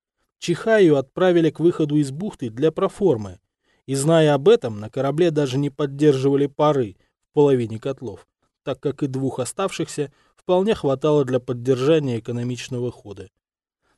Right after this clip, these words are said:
Теоретически, японский крейсерок почти не уступал "Варягу" в скорости,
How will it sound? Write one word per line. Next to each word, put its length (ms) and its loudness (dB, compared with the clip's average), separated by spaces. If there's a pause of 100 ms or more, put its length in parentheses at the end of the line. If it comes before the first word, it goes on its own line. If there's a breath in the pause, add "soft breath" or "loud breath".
(120)
Теоретически, 840 2
японский 680 -6
крейсерок 680 0
почти 400 -6
не 100 0
уступал 540 -2
"Варягу" 420 2
в 140 -8
скорости, 640 -8